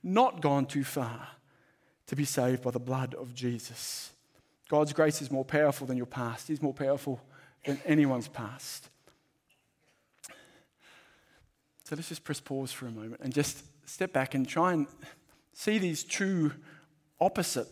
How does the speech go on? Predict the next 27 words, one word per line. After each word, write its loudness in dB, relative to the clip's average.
and 4
yet 4
incredibly 0
coalesced 0
truths 2
together. -4
Truth -8
one, 0
reality 2
number 0
one, -4
we 4
are 2
dead 2
in -2
our 0
sin, -10
following 4
the 2
devil, 2
following 6
the 0
world, -2
<laughs> -20
deserving 2
of -4
wrath. -10